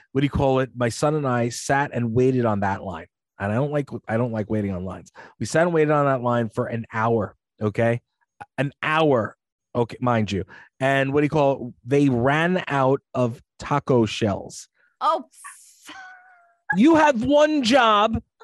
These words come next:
Speaker 1: one item on your menu,
Speaker 2: Huh.
Speaker 1: one, one job. How do you run out of taco shells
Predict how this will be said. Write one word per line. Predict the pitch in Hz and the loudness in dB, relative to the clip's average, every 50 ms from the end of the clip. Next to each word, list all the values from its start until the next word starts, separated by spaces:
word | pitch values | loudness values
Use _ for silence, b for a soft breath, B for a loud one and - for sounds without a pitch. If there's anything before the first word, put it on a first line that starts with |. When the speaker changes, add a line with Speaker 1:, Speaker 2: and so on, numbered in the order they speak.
| - _ _ _ _ _ _ - | -20 _ _ _ _ _ _ -6
Speaker 1:
one | 156 156 170 196 247 285 311 349 349 339 | -4 -2 0 2 4 4 4 4 4 2
item | 311 302 294 302 302 302 302 302 - - | 2 2 2 4 2 2 2 0 -4 -2
on | 226 240 262 277 294 | 0 0 0 0 0
your | 285 269 269 | -2 -2 -2
menu, | 262 269 302 311 320 302 262 208 160 143 139 135 147 170 185 _ _ _ _ _ _ _ _ _ _ _ - 143 | 0 0 0 0 0 0 0 0 0 2 0 0 -2 -4 -8 _ _ _ _ _ _ _ _ _ _ _ -10 -6
Speaker 2:
Huh. | 143 156 175 233 | -2 2 2 4
Speaker 1:
one, | 302 349 359 370 349 - - - | 4 2 0 -2 -6 -8 -12 -10
one | 131 139 143 156 202 226 247 254 254 262 269 254 | -6 -2 0 2 2 2 2 2 0 0 -2 -2
job. | 202 175 226 220 208 175 139 113 98 - _ _ _ _ _ _ _ _ _ | 0 0 2 2 2 2 0 0 -4 -8 _ _ _ _ _ _ _ _ _
How | - - - 208 220 240 262 285 302 | -16 -8 -4 -2 0 2 2 2 2
do | 302 311 | 0 0
you | 302 294 285 269 247 | 0 0 0 0 0
run | 208 185 208 220 233 240 262 269 269 - - | 0 -2 0 0 0 -2 -4 -4 -8 -8 -6
out | - 196 196 196 202 - | -4 -2 0 0 -2 -2
of | - 170 160 160 _ | -4 -6 -6 -6 _
taco | - - - - 247 262 285 277 - 285 262 254 254 | -12 -10 -6 -2 -2 -2 -2 -2 -2 -2 -2 -2 -2
shells | 220 - - - 254 262 247 208 170 147 135 127 127 135 - - | -4 -6 -6 -4 -2 0 2 2 2 0 -2 -4 -6 -10 -12 -16